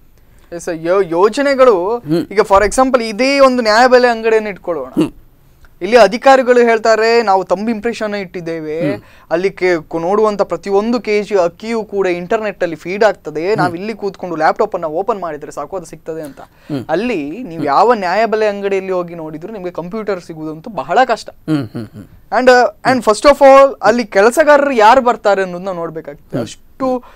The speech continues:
Speaker 1: ಅಷ್ಟು ಒಂದು ಮುಂದುವರಿದಂತಹ ಆಧುನಿಕ ತಂತ್ರಜ್ಞಾನಗಳನ್ನ ಬಹಳ ಆಳವಾಗಿ ಅರಿತಂತವರಲ್ಲಿ ಯಾರು ಬರುದಿಲ್ಲ.
Speaker 2: ಹ್ಮ್, ಹ್ಮ್, ಹ್ಮ್.
Speaker 1: ಸಣ್ಣ ಪುಟ್ಟ ಕೂಲಿ ಕಾರ್ಮಿಕರನ್ನೇ ಅಲ್ಲಿ ಬಂದು ನೇಮಕ ಮಾಡಿರ್ತಾರೆ.
Speaker 2: ಹ್ಮ್.
Speaker 1: ಅವರು feed ಮಾಡ್ತಾರ?
Speaker 2: ಹ್ಮ್.
Speaker 1: ಬ-, ಒಂದೊಂದು ಕೆ ಜಿಗೂ ಅವ್ರು feed ಮಾಡ್ಲಿಕ್ಕೆ ಆಗ್ತದಾ?
Speaker 2: ಹ್ಮ್.
Speaker 1: ಅದಾಗಿಯೂ ನೀವು, ಆ,
Speaker 2: ಹ್ಮ್.
Speaker 1: ಇಲ್ಲಿ ಅಕ್ರಮ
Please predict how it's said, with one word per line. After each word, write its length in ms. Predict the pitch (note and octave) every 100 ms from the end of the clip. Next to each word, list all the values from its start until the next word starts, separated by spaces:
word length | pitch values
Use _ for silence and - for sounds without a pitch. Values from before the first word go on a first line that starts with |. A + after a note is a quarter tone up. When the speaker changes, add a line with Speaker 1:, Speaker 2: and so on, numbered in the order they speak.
| - -
Speaker 1:
ಅಷ್ಟು 280 | F3+ - C4+
ಒಂದು 420 | C4+ B3+ B3 B3+
ಮುಂದುವರಿದಂತಹ 840 | G#3+ A3 B3 B3+ B3+ A#3+ A#3+ A#3
ಆಧುನಿಕ 540 | A#3+ A#3 G3 G#3+ A#3+ A#3+
ತಂತ್ರಜ್ಞಾನಗಳನ್ನ 840 | G#3+ G#3 A3+ A3+ A3+ A3 A3+ G#3+
ಬಹಳ 300 | F3 D#3+ A3
ಆಳವಾಗಿ 480 | G#3+ G3 A#3 A3+ G#3+
ಅರಿತಂತವರಲ್ಲಿ 640 | G3 G#3+ A#3 A#3 A3 G#3
ಯಾರು 180 | G3+ G#3
ಬರುದಿಲ್ಲ. 360 | F#3 F#3 F3+
Speaker 2:
ಹ್ಮ್, 320 | - - D3 A#2+
ಹ್ಮ್, 240 | _ A#2
ಹ್ಮ್. 20 | - - - - - -
Speaker 1:
ಸಣ್ಣ 220 | - G#3 A#3+
ಪುಟ್ಟ 220 | A3+ A#3
ಕೂಲಿ 240 | A3 A#3
ಕಾರ್ಮಿಕರನ್ನೇ 580 | B3+ B3 A#3 A#3+ A#3+ C4
ಅಲ್ಲಿ 140 | C4+
ಬಂದು 160 | B3+ A#3+
ನೇಮಕ 260 | A#3 A#3+ A#3+
ಮಾಡಿರ್ತಾರೆ. 480 | A3+ F#3 F3 D#3
Speaker 2:
ಹ್ಮ್. 280 | - - C#3 C#3+
Speaker 1:
ಅವರು 240 | A#3+ D4+
feed 260 | - A#3+ A#3+
ಮಾಡ್ತಾರ? 400 | G#3 D#3+ C#3+ -
Speaker 2:
ಹ್ಮ್. 240 | - D#3 - _ _ _ _ _ _ - E3 E3+
Speaker 1:
ಬ-, 60 | F#3
ಒಂದೊಂದು 540 | F#3 F#3+ A3 C#4+ C4+
ಕೆ 140 | B3 B3
ಜಿಗೂ 200 | C#4 B3
ಅವ್ರು 160 | A#3+
feed 220 | B3 A#3+
ಮಾಡ್ಲಿಕ್ಕೆ 360 | A3+ A#3 G#3 G3+
ಆಗ್ತದಾ? 320 | E3 - C3+
Speaker 2:
ಹ್ಮ್. 360 | - _ D#3+ A2+
Speaker 1:
ಅದಾಗಿಯೂ 580 | G3+ G3+ A3+ D#4 F4 F4+
ನೀವು, 360 | E4+ E4 E4 D4
ಆ, 60 |
Speaker 2:
ಹ್ಮ್. 520 | C4 - - A3+ A3
Speaker 1:
ಇಲ್ಲಿ 180 | A3+ C4+
ಅಕ್ರಮ 260 | B3 -